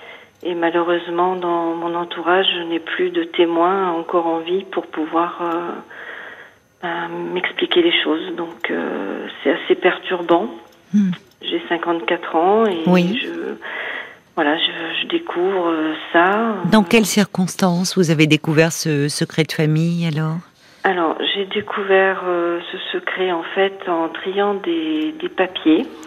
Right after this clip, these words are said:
Speaker 2: Oui.
Speaker 1: J'ai découvert le jugement de divorce de mes parents.
Speaker 2: Oui.
Speaker 1: Et,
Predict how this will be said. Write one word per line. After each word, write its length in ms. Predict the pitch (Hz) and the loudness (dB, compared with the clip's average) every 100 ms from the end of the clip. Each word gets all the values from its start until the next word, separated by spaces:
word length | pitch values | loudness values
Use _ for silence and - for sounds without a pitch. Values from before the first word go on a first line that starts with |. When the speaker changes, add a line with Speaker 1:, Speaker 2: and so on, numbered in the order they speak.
| - - | -2 6
Speaker 2:
Oui. 160 | 180 160 190 285 _ - | 6 6 2 -2 _ -10
Speaker 1:
J'ai 460 | - 175 170 160 160 | -6 -4 -2 -2 -2
découvert 480 | 180 - 196 196 196 | -4 -4 4 4 4
le 100 | 165 | -2
jugement 380 | 180 190 185 185 | -4 -2 0 -2
de 80 | 180 | -2
divorce 400 | 170 175 202 202 | -2 0 0 -2
de 100 | 180 | -4
mes 140 | 165 | -4
parents. 360 | 156 160 147 180 - _ _ - _ _ _ - 165 | -2 -2 -2 -8 -10 _ _ -20 _ _ _ 0 6
Speaker 2:
Oui. 400 | 170 156 196 294 _ _ - | 8 6 2 0 _ _ -4
Speaker 1:
Et, 240 | 175 175 | -2 -2